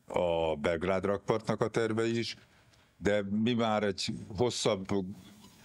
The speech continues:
távú gondolkodásban már úgy számolunk, hogy a Közraktár utcán is kisebb forgalom érkezik, tehát valahol a Petőfi hídtól északra már ez az átmenő forgalom nem, nem érkezik be a városba.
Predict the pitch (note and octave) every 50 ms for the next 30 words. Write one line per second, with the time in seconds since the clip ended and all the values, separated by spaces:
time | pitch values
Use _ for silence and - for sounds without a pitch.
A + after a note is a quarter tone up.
0 | - - - - - - - - - - _ - B2+ A2+ A2 G#2 A2 G#2 F#2 A2+
1 | A2 A2 G#2 A2 G#2+ G2+ - A2+ G2 G#2+ G2+ G2 F#2+ F#2 G2+ G#2 G2+ G#2 G#2 G2
2 | G2+ A2 G#2 G#2 - A#2+ G#2+ G2 G2 F#2+ F#2+ F#2 E2+ - G2 F2+ F#2 E2+ - A2+
3 | G#2+ G2 G2+ G#2+ G2+ - - - G#2 G2 G2+ G2+ F#2+ - - G#2+ G2 F#2+ G2 F#2
4 | - - G#2 F#2 - - G2+ - - - G#2 G2 F#2+ F#2 G2 F#2 F#2 F2+ F#2+ F#2
5 | - - G2 F2+ F2+ F#2+ F2 - - G2 F#2 F2 - G2 G#2+ A2 A2 G2+ F#2 G2
6 | F#2+ F#2+ F#2+ - E2+ F2+ F2 E2+ - - G#2+ - - A2+ G2 - - F#2+ F2 -
7 | F#2+ F2 D2+ - - - G#2 G2 F#2+ F#2 F#2+ G2 G2 F#2 - - G2 F2 - -
8 | F2+ F2+ F2 - - - - - - - - - - - - - - - - A#2+
9 | A2+ G#2+ F#2+ G2 - G2+ F#2 F2 F#2 F2 E2 G#2+ G#2 G#2+ G#2+ - A2 G2+ G2 F#2
10 | F2 - - A2 G2 F#2 F#2+ G2 F2+ F#2 F2+ G2 G#2+ A#2+ A#2 A2 G2+ G#2 A2+ B2
11 | B2+ B2 G#2+ F#2+ - - G#2 F#2 E2+ F#2 F2+ E2 F2 F2 F#2+ F2+ E2+ D#2+ E2+ E2+
12 | E2 D#2+ D#2+ D#2 D2 C#2+ - - E2 C#2+ C#2+